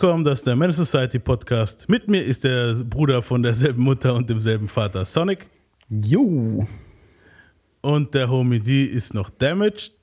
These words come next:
Speaker 1: Der wird wahrscheinlich erst nächste Woche dabei sein. Aber wir schaukeln das schon zu zweit hier, oder?
Speaker 2: Ja, das kriegen wir schon hin, du, ne?
Speaker 1: Das, das kriegen wir schon hin.
Speaker 2: <laughs>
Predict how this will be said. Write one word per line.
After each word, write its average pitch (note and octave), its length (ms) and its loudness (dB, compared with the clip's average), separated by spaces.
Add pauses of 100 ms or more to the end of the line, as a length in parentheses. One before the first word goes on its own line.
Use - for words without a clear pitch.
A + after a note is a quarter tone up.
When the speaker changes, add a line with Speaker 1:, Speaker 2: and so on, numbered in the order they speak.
(220)
Speaker 1:
Der G#2+ 140 -2
wird A2+ 120 -2
wahrscheinlich G#2 380 -4
erst - 320 -12
nächste C3+ 320 -6
Woche C#3+ 160 -2
dabei B2+ 380 -2
sein. A#2 440 -2 (1160)
Aber B2+ 320 -2
wir A#2 100 -2
schaukeln A#2 400 -2
das F2 140 -10
schon C#2+ 160 -8
zu - 80 -14
zweit D2 320 -12
hier, - 120 -14
oder? G2 280 -4 (500)
Speaker 2:
Ja, - 220 -4
das G2 140 -8
kriegen A#2 260 -6
wir A2 100 -4
schon G#2 220 -8
hin, G#2 200 -4
du, F#2+ 140 -4
ne? A#2 260 -2
Speaker 1:
Das, A#2+ 140 -6 (320)
das B2 220 -8
kriegen F3 280 -4
wir F3+ 180 2
schon E3 200 0
hin. C#3 280 0 (300)
Speaker 2:
<laughs> C#3+ 100 2